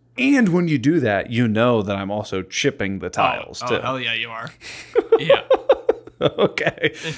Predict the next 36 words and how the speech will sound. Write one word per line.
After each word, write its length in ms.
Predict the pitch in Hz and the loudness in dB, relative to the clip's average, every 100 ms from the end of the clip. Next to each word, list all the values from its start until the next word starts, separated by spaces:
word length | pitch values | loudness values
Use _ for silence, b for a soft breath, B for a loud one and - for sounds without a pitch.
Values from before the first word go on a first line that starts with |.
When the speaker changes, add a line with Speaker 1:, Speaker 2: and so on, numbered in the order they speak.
| 214 | -4
Speaker 1:
So 220 | - 131 | 2 4
I 100 | 120 | 4
do 200 | 113 131 | 4 2
this, 220 | 123 120 | 2 0
I 120 | 107 104 | 0 0
get 180 | 110 113 | 0 2
all 140 | 117 | 2
the 80 | 117 | 0
grout 400 | 107 98 101 101 | -2 -2 0 -2
out, 300 | - - - - | -8 -8 -10 -8
and 180 | 101 98 | -6 -4
then 100 | 95 | -6
I'm 120 | 92 | -6
like, 280 | 87 90 - - | -8 -10 -8 -6
"All 80 | |
right, 180 | 76 - - _ _ _ _ _ _ _ - - - | -6 -8 -18 _ _ _ _ _ _ _ -20 -14 -6
now 540 | 95 123 107 113 120 | -4 0 2 2 2
I'm 260 | 98 98 95 | -2 -4 -4
going 420 | 98 95 92 92 | -4 -4 -4 -8
to 140 | - | -10
go 220 | 87 82 78 | -4 -4 -4
put 460 | - - 80 - | -10 -10 -10 -10
this, 280 | 90 85 - _ - | -12 -12 -14 _ -10
put 240 | 117 - | -6 -4
new 200 | 92 92 | -4 -8
grout 400 | 85 73 57 73 | -8 -6 -6 -6
in." 280 | 65 50 - - b b b b b b _ _ - | -10 -12 -16 -20 b b b b b b _ _ -4
Well, 140 | 104 | -2
of 100 | 98 | -2
course, 260 | - 294 - | -2 -2 -2
I'm 100 | 98 | -4
trying 260 | 110 107 | -4 -4
to 60 | 95 | -4
do 220 | 98 101 | -4 -4
it 60 | 101 | -4
on, 220 | 95 | -6